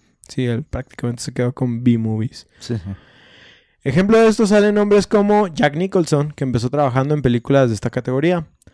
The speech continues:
Speaker 1: También tenemos a Bela Lugosi, ta-, conocido como el Drácula original,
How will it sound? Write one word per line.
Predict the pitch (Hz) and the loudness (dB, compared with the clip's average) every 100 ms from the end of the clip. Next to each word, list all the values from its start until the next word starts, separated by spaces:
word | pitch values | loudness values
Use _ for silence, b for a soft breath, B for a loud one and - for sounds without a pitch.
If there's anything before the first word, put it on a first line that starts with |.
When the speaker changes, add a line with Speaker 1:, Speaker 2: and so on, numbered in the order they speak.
| b b - | b b -6
Speaker 1:
También | 147 156 | 0 0
tenemos | 160 165 170 160 | 0 0 0 0
a | 147 | 0
Bela | 131 139 156 185 | 0 0 2 2
Lugosi, | 170 165 - 190 | 2 0 0 -6
ta-, | - - | -6 -10
conocido | - 123 113 131 143 | -4 -4 0 0 0
como | 139 127 | -2 0
el | 120 | 0
Drácula | 117 123 165 147 | -2 -2 0 0
original, | 123 123 139 170 | -2 -2 -2 -2